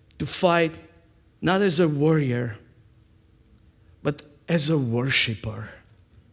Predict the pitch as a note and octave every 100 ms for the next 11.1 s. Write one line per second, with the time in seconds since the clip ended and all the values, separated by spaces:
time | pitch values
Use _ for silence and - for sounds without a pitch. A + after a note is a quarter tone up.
0 | _ _ _ _ _ _ _ _ _ _
1 | _ _ _ - - - F3 G#3+ G#3+ D#3
2 | A3 A#3 G3+ F#3 - - G#3+ G#3 - F#3
3 | G3 - D3 B2+ A#2+ - - - - -
4 | E3 G3 F3+ G3+ G#3+ G3+ D#3+ E3+ D#3+ D#3
5 | D#3 - - - F3 F#3 F3 - F#3 F3+
6 | E3+ F3 D#3+ - - - - _ _ _
7 | _ _ _ _ _ _ _ _ _ _
8 | _ _ - D3 C#3 C#3 D3 A#2+ - -
9 | _ _ _ _ _ _ - C#3+ C3+ A#2
10 | B2 G3 G#3 A3 F3 E3 C#3 B2 G#2 G2+